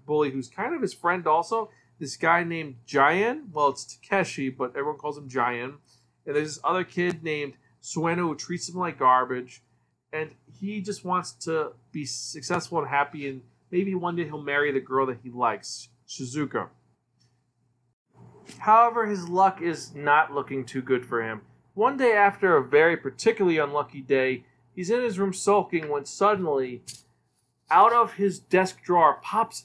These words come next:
a blue cat who says, "Hi, Nobita!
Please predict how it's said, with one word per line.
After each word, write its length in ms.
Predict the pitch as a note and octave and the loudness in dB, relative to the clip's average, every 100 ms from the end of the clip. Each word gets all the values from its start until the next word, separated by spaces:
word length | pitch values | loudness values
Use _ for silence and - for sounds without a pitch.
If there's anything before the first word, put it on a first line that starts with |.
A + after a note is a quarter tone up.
| D#3 | -6
a 80 | |
blue 340 | C3 D#3 B3 B3 | -4 0 0 0
cat 300 | - A3 E3 | 4 4 4
who 60 | |
says, 260 | D#3 F#3 E3+ _ _ _ _ - | 0 -6 -6 _ _ _ _ 8
"Hi, 300 | A4 A4 E4+ | 10 10 6
Nobita! 640 | C#4+ C#4 C4+ C#4+ D#4 D4+ | 2 0 -2 2 2 2